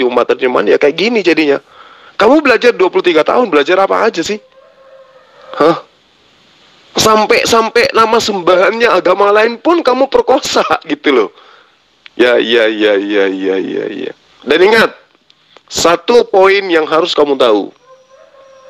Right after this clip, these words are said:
Orang-orang Yahudi itu tidak pernah menyebut nama Tuhan mereka dengan sebutan Yahweh. Berarti, kenapa? Mereka ngerti textual proof, mengerti tentang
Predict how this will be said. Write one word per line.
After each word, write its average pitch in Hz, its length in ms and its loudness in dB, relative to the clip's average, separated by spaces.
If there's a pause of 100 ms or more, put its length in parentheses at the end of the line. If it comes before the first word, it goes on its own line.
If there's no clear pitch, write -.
(2250)
Orang-orang 208 640 2
Yahudi 180 480 0
itu - 80 -12
tidak - 400 -2
pernah 170 160 0
menyebut 135 480 -2
nama 127 320 0
Tuhan 123 240 0
mereka 117 320 2
dengan 110 240 0
sebutan 110 400 -4
Yahweh. 98 560 -2 (1300)
Berarti, 143 380 0 (240)
kenapa? 196 480 0 (180)
Mereka 135 320 -2
ngerti 156 460 -2
textual 117 500 0
proof, - 480 -8 (320)
mengerti 131 960 0
tentang 110 640 -2